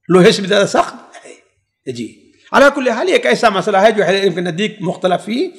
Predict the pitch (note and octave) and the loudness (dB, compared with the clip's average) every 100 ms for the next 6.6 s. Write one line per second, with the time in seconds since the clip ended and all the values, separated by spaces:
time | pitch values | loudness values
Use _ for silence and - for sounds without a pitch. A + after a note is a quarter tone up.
0 | - - G#3 F#3+ F3+ D3+ C#4+ - - - | -20 -4 0 4 4 2 -2 -10 -14 -4
1 | F#4+ C4 F#3+ F3+ A3+ G3+ G3 F#3 F3 G3 | -4 -4 -6 2 4 4 2 4 4 4
2 | F3+ - G3+ F3+ F3+ E3+ E3+ F#3 F#3+ F3+ | 0 0 2 4 2 2 2 2 2 2
3 | G3 F3 D#3 F3+ F3 E3+ G3 E3 D#3+ F#3+ | 0 -2 -2 -2 -2 -2 -6 -6 -2 0
4 | C4 G#3 F3+ F3 F#3 - - - - F#3 | 2 2 2 2 2 0 -10 -10 -4 0
5 | E3 D#3 G3 C#4+ A3 E4+ - E3+ E3 D3 | 2 4 2 2 0 -2 0 0 0 -6
6 | - A#2+ B2+ C#3 A2+ B2+ | -6 -6 -8 -10 -16 -20